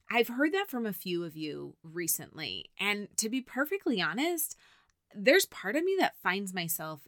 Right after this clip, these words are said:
exactly in that situation right now. There's a lot going on in my life. There's a lot going on in your life, right? And I was reading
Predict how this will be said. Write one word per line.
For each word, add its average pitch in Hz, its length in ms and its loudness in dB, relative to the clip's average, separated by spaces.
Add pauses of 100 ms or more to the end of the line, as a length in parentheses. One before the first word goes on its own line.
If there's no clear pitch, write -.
(100)
exactly 160 720 0
in 156 100 -6
that 156 240 -6
situation 151 840 -4
right 156 220 -12
now. 139 280 -6
There's 311 240 -2
a 381 60 2
lot 156 360 0
going 190 280 -4
on 156 480 -4 (480)
in 190 560 4 (100)
my 165 300 -2
life. 254 320 4
There's 170 160 -2
a 160 40 -10
lot 359 240 2
going 453 140 6
on 466 220 6
in 175 80 4
your 151 200 4
life, - 400 4
right? 392 440 4 (520)
And 285 480 4 (640)
I 269 100 6
was 285 160 2
reading 370 460 4